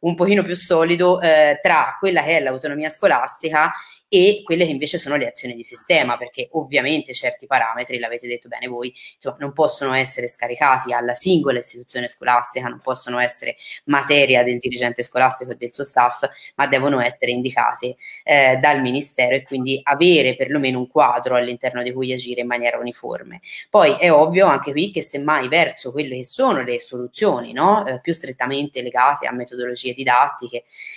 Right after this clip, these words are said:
e, eh, soluzioni in questo senso debbano essere calate poi invece in un territorio, ecco, che quindi lì non si possa prescindere poi da quella che è la situazione della realtà scolastica singola e particolare.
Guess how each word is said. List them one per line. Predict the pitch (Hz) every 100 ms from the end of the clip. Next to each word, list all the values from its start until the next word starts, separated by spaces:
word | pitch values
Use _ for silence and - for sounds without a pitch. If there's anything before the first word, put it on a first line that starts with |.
| -
e, | - 151 147 143
eh, | 143 131 127 123 123 107 - - - -
soluzioni | - - 139 135 151 143
in |
questo | 139 -
senso | 202 135 147 156
debbano | 135 135 131 131
essere | 147 147 127
calate | 123 139 135
poi | 127
invece | 123 127 151
in | 127
un |
territorio, | - 117 - 160 160 123 123 120
ecco, | 139 131
che | 123 131
quindi | 147 143 147
lì | 170 190
non | 131
si | 123 -
possa | 147 147 127
prescindere | 127 - 131 123 123
poi | 120 123 123 120 - -
da | - 156 156
quella | 160 151 135
che | 127 143 120
è |
la | 127
situazione | - 127 123 - 131 123
della | 120 120
realtà | 120 117 120
scolastica | 120 - 120 117 - 123
singola | 123 139 135 127
e | 120
particolare. | 123 - 123 120 - -